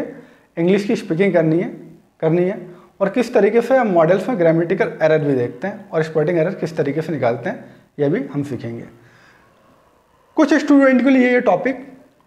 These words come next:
बहुत ईजी भी होगा क्योंकि उन्होंने पहले भी स्टडीज़ के बारे में डिटेल्स में की होगी और कई लोगों के लिए ये न्यू टॉपिक होगा।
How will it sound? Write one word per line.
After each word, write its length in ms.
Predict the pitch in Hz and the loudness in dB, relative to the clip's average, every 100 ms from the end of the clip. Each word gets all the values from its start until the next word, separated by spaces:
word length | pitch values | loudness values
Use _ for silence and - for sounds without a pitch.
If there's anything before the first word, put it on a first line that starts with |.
| - | 0
बहुत 560 | 170 196 - - - - | 0 0 -4 -16 -8 -2
ईजी 240 | 156 185 | 2 4
भी 100 | 208 | 4
होगा 240 | 220 208 214 - - - | 4 4 2 -4 -16 -4
क्योंकि 180 | 185 175 | 0 2
उन्होंने 320 | 208 185 190 | 2 2 0
पहले 280 | - 160 165 | 0 0 2
भी 140 | 202 202 - - - _ - | 0 -2 -10 -20 -20 _ -20
स्टडीज़ 380 | - 165 185 - | -2 2 2 2
के 80 | 185 | 2
बारे 260 | 160 151 170 | 4 4 2
में 140 | 202 | 0
डिटेल्स 340 | 147 147 156 165 | 0 2 0 0
में 100 | 160 | -2
की 120 | 165 | 0
होगी 240 | 147 165 - - - - - | 0 -2 -8 -14 -20 -10 -4
और 140 | 277 | 0
कई 160 | 277 269 | 2 4
लोगों 260 | 247 208 190 | 6 6 6
के 100 | 196 | 4
लिए 200 | 170 202 - - - - _ _ | 2 0 -2 -12 -20 -20 _ _
ये 140 | 175 285 - - - - _ _ _ - | 0 0 -2 -12 -20 -20 _ _ _ 0
न्यू 160 | 196 | 2
टॉपिक 340 | 208 139 131 123 | 4 2 0 -2
होगा। 220 | 120 120 | -2 -4